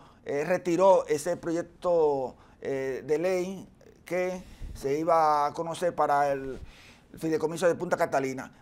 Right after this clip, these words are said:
para entonces establecer una ley marco de fideicomiso público. Bien, porque esta figura se ha estado, se, como se va a utilizar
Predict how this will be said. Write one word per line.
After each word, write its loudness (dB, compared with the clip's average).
para 8
entonces 0
establecer 0
una -2
ley 0
marco 4
de -2
fideicomiso -2
público. -4
Bien, -4
porque 4
esta 0
figura 0
se 0
ha 8
estado, 2
se, -2
como -10
se -2
va 6
a -4
utilizar 2